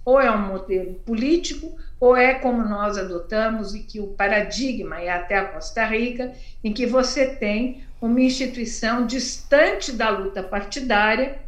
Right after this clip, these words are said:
que controla o pos-, o processo ali, controla e administra, quer dizer, desde as candidaturas, desde você ter a, a, a ideia de título eleitoral, até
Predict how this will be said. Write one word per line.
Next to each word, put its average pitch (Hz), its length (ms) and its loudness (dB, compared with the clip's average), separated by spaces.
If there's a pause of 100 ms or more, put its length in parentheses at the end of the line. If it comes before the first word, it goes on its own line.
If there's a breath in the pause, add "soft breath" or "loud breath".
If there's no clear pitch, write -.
(100)
que 247 120 -6
controla 233 880 0 (100)
o 220 40 -10
pos-, 220 380 -8
o 202 120 2
processo 196 520 -2
ali, 208 220 -6 (440 loud breath)
controla 294 460 4
e 302 40 8
administra, 254 920 4
quer 185 100 -10
dizer, 196 500 -4
desde 240 500 6
as 202 140 -2
candidaturas, 208 1200 0
desde 208 500 0
você 180 360 -2
ter 196 600 4 (120)
a, 180 80 -2
a, 180 480 0
a 185 60 2
ideia 190 400 0
de 180 120 -6
título 214 580 0
eleitoral, 190 920 2
até 240 800 0